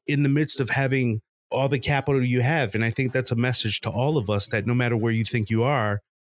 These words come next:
you still can do a little bit more to push it. And it doesn't have to be hashtag no sleep team and all the extra bullshit.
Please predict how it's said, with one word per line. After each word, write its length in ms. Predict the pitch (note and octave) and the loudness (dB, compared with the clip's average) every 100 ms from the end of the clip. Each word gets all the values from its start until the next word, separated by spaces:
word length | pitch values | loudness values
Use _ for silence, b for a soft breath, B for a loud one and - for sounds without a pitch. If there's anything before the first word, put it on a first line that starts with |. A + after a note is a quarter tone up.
| _ | _
you 100 | C3 | -2
still 220 | - D3 | 0 0
can 160 | C3 A#2+ | 2 2
do 120 | A#2+ | 2
a 40 | A2+ | 2
little 240 | A2+ G#2+ | 2 2
bit 200 | G2+ - | 0 0
more 200 | A2 A2 | 0 0
to 80 | F#2+ | 0
push 320 | - D3 - | 0 0 0
it. 100 | G#2 | -2
And 80 | G#2+ | -2
it 60 | |
doesn't 260 | G#2+ G#2+ A2 | 0 0 0
have 240 | G#2+ A#2+ | 0 -2
to 80 | - | -2
be 340 | G2 A#2 G#2+ G2 | -2 0 0 0
hashtag 520 | A2 A2+ - A2+ G2+ | 0 -2 -2 -2 0
no 180 | A2 A2+ | 0 0
sleep 400 | - C3 C#3 - | 0 -2 -2 -2
team 300 | A2+ G2 F#2 | -2 0 0
and 100 | G2+ | 0
all 160 | G2+ | 0
the 80 | G2 | -2
extra 300 | G#2 - G2+ | -4 -6 -8
bullshit. 480 | E2+ E2+ - F2+ | -4 -4 -4 -6